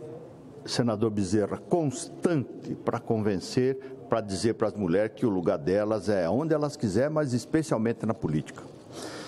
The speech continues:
Portanto, quero cumprimentar todas as mulheres do Brasil pelo Dia Internacional da Mulher. Saúde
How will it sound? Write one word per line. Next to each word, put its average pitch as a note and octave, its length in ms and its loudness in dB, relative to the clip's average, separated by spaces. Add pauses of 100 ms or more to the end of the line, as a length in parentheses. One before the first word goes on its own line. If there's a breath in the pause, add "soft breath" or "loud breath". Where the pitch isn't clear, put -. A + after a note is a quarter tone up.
(540 loud breath)
Portanto, C#3+ 420 2
quero C3+ 240 2
cumprimentar B2+ 540 2
todas B2+ 300 0
as C3+ 100 4
mulheres A#2+ 320 4
do A2+ 100 4
Brasil C3 720 2 (520 loud breath)
pelo C3 380 4
Dia B2+ 380 4
Internacional A2 680 2
da F#2+ 100 2
Mulher. E2 380 2 (880 loud breath)
Saúde E3 720 2